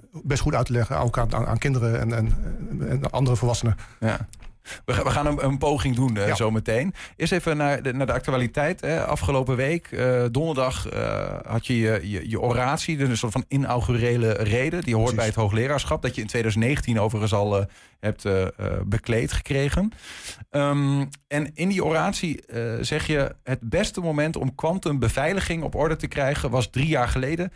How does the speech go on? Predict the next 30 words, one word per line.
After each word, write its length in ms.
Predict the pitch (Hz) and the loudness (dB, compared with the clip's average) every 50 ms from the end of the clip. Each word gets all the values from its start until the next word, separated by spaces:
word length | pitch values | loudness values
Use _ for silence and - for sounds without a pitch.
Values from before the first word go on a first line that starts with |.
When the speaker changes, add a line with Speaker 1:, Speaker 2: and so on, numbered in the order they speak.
| - - _ | -14 -14 _
Speaker 2:
Het 140 | - - - | -8 -6 -4
tweede 320 | - 160 151 165 147 147 | 0 0 0 2 0 0
beste 280 | 135 151 147 143 - 147 | 0 0 -2 0 0 0
moment 400 | 139 135 131 131 131 131 - - | 0 2 2 2 0 0 -2 -2
is 220 | - 131 120 - - - | -2 -2 -2 -2 -2 -2
nu." 120 | 131 131 | 0 2
Speaker 1:
Nu. 240 | 123 147 117 - - - - - _ _ _ - _ _ _ _ | 2 2 2 0 -2 -8 -20 -20 _ _ _ -20 _ _ _ _
Ja. 240 | - 156 147 104 - _ _ _ | -6 -4 -4 -4 -6 _ _ _
Speaker 2:
Wordt 160 | - 139 156 160 | -4 -2 0 0
de 60 | 151 | 0
soep 200 | - - 170 - | 0 0 0 0
echt 180 | - - - | 0 -2 0
zo 180 | - 175 170 170 | 0 0 2 2
heet, 300 | 156 160 160 165 - - | 4 2 2 0 -2 -4
eh, 60 | - | -4
gegeten? 540 | - 139 135 - 160 165 170 - 220 214 - - 370 - 233 | -2 0 0 0 0 0 0 -2 -4 -6 -6 -8 -14 -14 -8
Speaker 1:
Nou, 460 | 233 185 156 156 180 190 202 - - - _ _ _ _ _ _ _ - - | -4 0 0 2 2 0 -2 -6 -12 -20 _ _ _ _ _ _ _ -18 -10
het, 160 | - 180 160 | -8 -4 -2
het 160 | 190 160 - | -2 -2 0
zou 140 | - 208 202 | 2 2 2
ook 80 | 175 120 | 2 2
zo 140 | 156 151 | 0 0
kunnen, 280 | - - 220 156 127 123 | 0 0 0 0 0 0
want 240 | 131 147 151 143 - 208 - | 0 -2 -2 -2 -6 -10 -12
de, 300 | 165 - 101 98 107 - - | -10 -10 -10 -10 -12 -12 -8
eh, 680 | - 139 139 135 127 - - - - 170 156 135 139 | -4 -2 -2 -2 -2 -4 -10 -14 -14 -8 -4 -2 0
er 80 | 147 - | 0 2
gaat 180 | - 180 170 | 0 0 0
een 180 | 170 151 135 131 | 0 0 -2 0
bedreiging 520 | 127 117 139 139 160 - 180 185 175 214 | 0 0 0 2 2 2 0 0 -2 -4